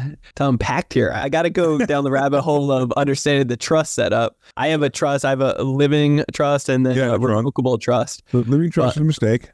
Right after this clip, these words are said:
Speaker 1: Yeah, but I'm, I'm curious about, you know, the structure of that. So we gotta get to that. But first off, I wanna talk about the mindset, you know, when it comes down to two thousand eight.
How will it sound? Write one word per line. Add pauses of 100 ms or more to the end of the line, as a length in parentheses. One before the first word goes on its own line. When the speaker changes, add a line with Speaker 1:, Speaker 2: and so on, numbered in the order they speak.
(220)
Speaker 1:
Yeah, (140)
but
I'm,
I'm
curious
about, (280)
you
know,
the
structure
of
that.
So
we
gotta
get
to
that.
But
first
off,
I
wanna
talk
about
the
mindset, (260)
you
know,
when
it
comes
down
to
two
thousand
eight.